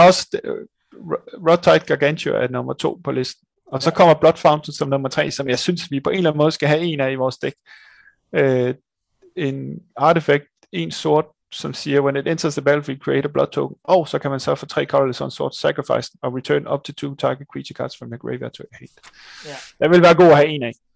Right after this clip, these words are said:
Speaker 1: sådan lige
Speaker 2: Yes.
Speaker 1: til at, at komme i gang på. Men vi tager en Glutton's Guest. Så er der lidt forskelligt her. Boarded Window. Ah,
Speaker 2: Really?
Speaker 1: den er måske ikke,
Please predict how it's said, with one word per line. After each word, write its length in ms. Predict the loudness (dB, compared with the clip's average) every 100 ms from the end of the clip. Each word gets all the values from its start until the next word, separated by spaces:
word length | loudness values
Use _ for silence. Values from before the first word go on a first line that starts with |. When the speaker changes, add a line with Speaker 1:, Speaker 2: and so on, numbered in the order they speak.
| -6
Speaker 1:
sådan 180 | -6
lige 180 | -4 -8
Speaker 2:
Yes. 80 | -6
Speaker 1:
til 100 | -2
at, 360 | -2 -2 -4 -8 _ _ _ _ _ _ _ _ _ _ _ -16 -10
at 80 | -2
komme 200 | -2 0
i 20 |
gang 240 | -2 -4
på. 200 | -8 -16 -16 -14
Men 140 | -8
vi 60 | 2
tager 180 | 4 4
en 100 | 4
Glutton's 300 | 0 -2 -8
Guest. 280 | -16 -20 -20 _ _ _ _ _ _ _ _ _ _ _ _ _ _ _ _ _ _ _ _ _ _ _ _ _ _ _ _
Så 380 | -14 0 2 2 _ _ _ _ _ _ _ _ _ _ _ _ _ _ _ -12
er 120 | -8
der 100 | -6
lidt 160 | -8 -10
forskelligt 440 | -10 -6 -4 -4
her. 140 | -4 -6 _ _ _ _ _ _ _ _ _ _
Boarded 340 | 2 4 4 4
Window. 420 | 4 4 4 2 -2 _ _ _ _
Ah, 200 | 0 2 0 -4 _ _ -6
Speaker 2:
Really? 200 | 2 6
Speaker 1:
den 80 |
er 60 | 6
måske 140 | 4
ikke, 120 | 2